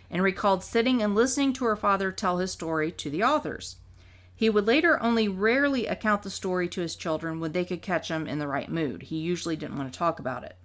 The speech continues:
She fully believed what Lucky said. Quote, "It was a serious thing to him. It happened to him. He said it happened to him. He said it wasn't funny. It was an experience he said he would never forget. It was fresh in his mind until the day he died.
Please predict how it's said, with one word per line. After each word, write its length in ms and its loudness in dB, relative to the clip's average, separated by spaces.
She 200 -2
fully 420 4
believed 380 0
what 200 2
Lucky 280 0
said. 480 -2
Quote, 360 2
"It 120 4
was 160 2
a 80 0
serious 580 2
thing 220 0
to 80 -2
him. 240 -2
It 120 -6
happened 480 4
to 60 -6
him. 300 -10
He 140 -6
said 320 4
it 140 2
happened 360 -4
to 60 -12
him. 320 -10
He 120 -4
said 240 6
it 100 2
wasn't 440 6
funny. 420 0
It 100 -2
was 160 -2
an 60 -2
experience 600 -2
he 100 -4
said 220 -2
he 40 -2
would 160 -4
never 300 0
forget. 520 -6
It 80 -2
was 180 -2
fresh 320 2
in 80 4
his 220 0
mind 320 0
until 260 -4
the 120 -6
day 260 0
he 160 -2
died. 380 -4